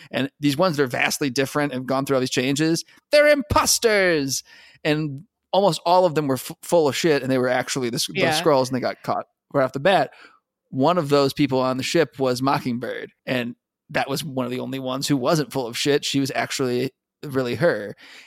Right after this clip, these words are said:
Speaker 1: And, like, the whole way, the, it's so comic booky. Like, the process they use, 'cause before, Skrulls could never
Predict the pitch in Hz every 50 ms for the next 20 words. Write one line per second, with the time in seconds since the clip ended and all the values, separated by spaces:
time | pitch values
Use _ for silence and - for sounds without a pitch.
0 | _ _ 165 151 151 151 147 135 151 160 147 143 135 - - 196 196 208 208 202
1 | 190 156 135 135 131 143 143 147 147 147 151 - - 147 135 - _ _ 135 131
2 | - - - - - 165 160 156 147 - - - 123 117 120 117 - - 117 -
3 | - 127 107 113 - _ - - - - - - 147 123 - _ _ _ _ _
4 | - - - - - - 175 160 - - 180 151 - - - 170 151 135 131 143
5 | 147 147 147 143 - - 127 123 127 127 - - 160 160 156 143 - - - 151
6 | 143 143 135 - 143 131 135 131 131 127 127 127 123